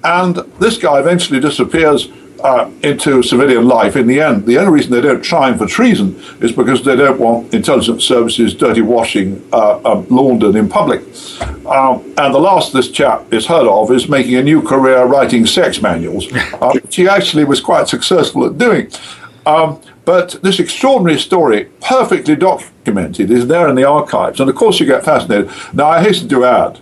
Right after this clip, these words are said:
um, this guy had no influence whatsoever on the outcome of the war. But he's a fascinating example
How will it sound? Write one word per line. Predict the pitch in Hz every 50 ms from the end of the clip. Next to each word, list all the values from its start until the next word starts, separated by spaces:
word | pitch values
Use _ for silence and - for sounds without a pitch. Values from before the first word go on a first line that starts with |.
| - - -
um, | 135 131 - 123 - - - - - - - - - - - - - -
this | 175 202 185
guy | - 175 143 127 123
had | - 135 143
no | 143 160 180 175 160
influence | 156 156 156 - 151 135 123 120 -
whatsoever | 143 156 156 - - - 147 156 160 151 123 104 92
on | 101 110
the | 120 127
outcome | 131 139 135 - - 117 113 107
of | 101
the | 113
war. | 117 127 147 147 131 107 87 - - - - - - - - - -
But | - - 139
he's | 147 165 139 160
a | 156
fascinating | - - - 214 220 185 - - 175 160 147 123 - 139
example | 127 127 117 101 107 147 175 180 175 151 - - - - -